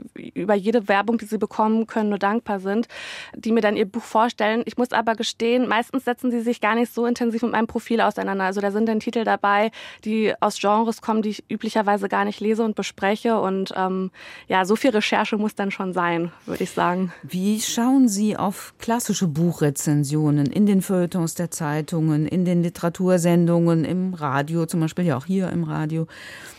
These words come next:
Speaker 2: Da sprechen und schreiben meistens ja Menschen mit Germanistikstudium oder mit literaturwissenschaftlichem Studium über Bücher.
Speaker 1: Ich glaube, das sind, äh, zwei unterschiedliche Paar Schuhe,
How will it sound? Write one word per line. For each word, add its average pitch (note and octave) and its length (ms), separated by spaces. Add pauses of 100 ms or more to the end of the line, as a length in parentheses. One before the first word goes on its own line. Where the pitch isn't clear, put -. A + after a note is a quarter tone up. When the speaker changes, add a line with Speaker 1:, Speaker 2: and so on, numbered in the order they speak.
(480)
Speaker 2:
Da F#3 280
sprechen A3+ 640
und G3 160
schreiben F#3+ 720 (380)
meistens D#3+ 560
ja G#3 100
Menschen F#3+ 440
mit F3 160
Germanistikstudium F3 1300
oder D#3 200
mit D#3 160
literaturwissenschaftlichem E3+ 1120
Studium D#3+ 600 (580)
über E3 180
Bücher. D3+ 720 (460)
Speaker 1:
Ich - 160
glaube, C4+ 320
das B3+ 180
sind, B3+ 340
äh, A#3 120
zwei A3+ 280
unterschiedliche A3+ 1200 (100)
Paar A3+ 140
Schuhe, B3+ 600